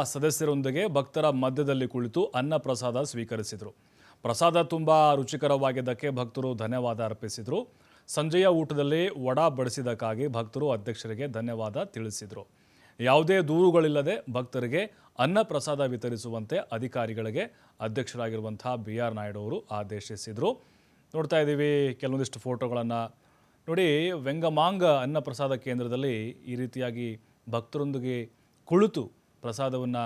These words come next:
ಸ್ವೀಕರಿಸಿದ್ದಾರೆ ಟಿ ಟಿ ಡಿ, ಟಿ ಟಿ ಡಿ ಅಧ್ಯಕ್ಷರಾಗಿರುವಂಥ ಬಿ ಆರ್ ನಾಯ್ಡು ಅವರು. ಅಂದ್ರೆ ಸರಳತೆಯಲ್ಲಿ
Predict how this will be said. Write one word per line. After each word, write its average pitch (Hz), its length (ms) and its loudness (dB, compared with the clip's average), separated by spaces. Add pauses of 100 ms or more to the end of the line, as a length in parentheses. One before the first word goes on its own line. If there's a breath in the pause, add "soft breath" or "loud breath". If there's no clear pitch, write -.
(240)
ಸ್ವೀಕರಿಸಿದ್ದಾರೆ 123 800 -6
ಟಿ 117 200 -10
ಟಿ 120 100 -10
ಡಿ, 113 400 -10
ಟಿ 120 120 -8
ಟಿ 120 120 -8
ಡಿ 120 100 -6
ಅಧ್ಯಕ್ಷರಾಗಿರುವಂಥ 110 760 -10
ಬಿ 107 220 -8
ಆರ್ 110 140 -8
ನಾಯ್ಡು 107 200 -8
ಅವರು. 110 220 -10
ಅಂದ್ರೆ 170 480 -2 (240 soft breath)
ಸರಳತೆಯಲ್ಲಿ 208 1040 6